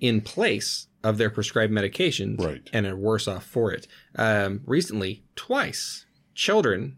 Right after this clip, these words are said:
Speaker 1: with asthma, uh, using a, we'll talk about 'em in a little bit here, but, uh, using an essential oil instead of their inhaler.
Speaker 2: Right.
Speaker 1: And the problem with breathing problems is that once they start going south, they go south quickly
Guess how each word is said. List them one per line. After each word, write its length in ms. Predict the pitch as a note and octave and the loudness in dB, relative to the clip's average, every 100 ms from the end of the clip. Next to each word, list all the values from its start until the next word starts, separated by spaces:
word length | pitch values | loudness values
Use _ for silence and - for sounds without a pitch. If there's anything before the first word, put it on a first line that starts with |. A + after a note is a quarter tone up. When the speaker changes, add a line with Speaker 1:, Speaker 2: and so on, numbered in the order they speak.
| _ | _
Speaker 1:
with 200 | - - | -8 -6
asthma, 500 | - F3+ C#3+ G2 - - _ _ _ _ - - - - _ - | -2 -2 0 -4 -6 -16 _ _ _ _ -20 -20 -20 -20 _ -6
uh, 220 | F#2+ F#2+ F#2+ | -4 -2 -2
using 520 | G2 A#2+ A#2+ A2+ A2 | 0 0 2 4 4
a, 560 | G2 G2+ G2+ F#2+ F2+ F2 _ - | 2 2 4 4 2 -4 _ -8
we'll 160 | A2 | -4
talk 240 | G#2+ A2 - | 0 0 2
about 180 | G#2+ | 2
'em 100 | G2+ | 2
in 40 | F#2+ | 0
a 60 | |
little 220 | F#2 A#2 A#2 | 4 4 6
bit 160 | F#2 | 2
here, 180 | - G#2 | 2 2
but, 260 | F#2+ F#2 - | 2 0 0
uh, 260 | F2+ F2+ - | -2 -4 -6
using 280 | A#2 G#2+ G#2+ | 0 0 2
an 100 | G#2 | 0
essential 320 | G2 A2 - B2 | 0 0 0 2
oil 400 | E3+ B2 A2 C3+ | 4 6 4 0
instead 300 | G#2 - G2 | -4 -2 -2
of 60 | F#2+ | -2
their 180 | F2+ F#2+ | -6 -6
inhaler. 580 | G#2 - A#3+ C3 - - _ - | -10 -4 -2 -2 -4 -18 _ -2
Speaker 2:
Right. 320 | F#2+ D2+ - - - - - - | 0 0 -8 -20 -20 -20 -14 -2
Speaker 1:
And 140 | A2+ | 0
the 60 | A2 | 2
problem 260 | - D3+ | 2 2
with 160 | C#3+ - | 2 2
breathing 300 | C#3 A2+ F#2+ | 2 4 0
problems 560 | F#2+ F2+ F2+ A2+ - - | -2 -4 -4 -6 -8 -6
is 340 | G#2 F#2+ F#2+ - | -2 -2 -2 0
that 400 | A2 F#2+ F#2 - | 2 2 0 -2
once 200 | A2+ A2 | -2 2
they 100 | B2 | 2
start 260 | - B2 | 4 2
going 280 | G#2 G#2+ G2 | 4 2 0
south, 480 | - A2 F2+ F2+ - | 0 0 0 -4 -8
they 140 | G2 G2 | -4 -2
go 180 | G2 | 0
south 420 | F#2+ - E2+ D#2+ - | 0 -2 -4 -6 -6
quickly 440 | - - D#2 - | -4 -4 -4 -10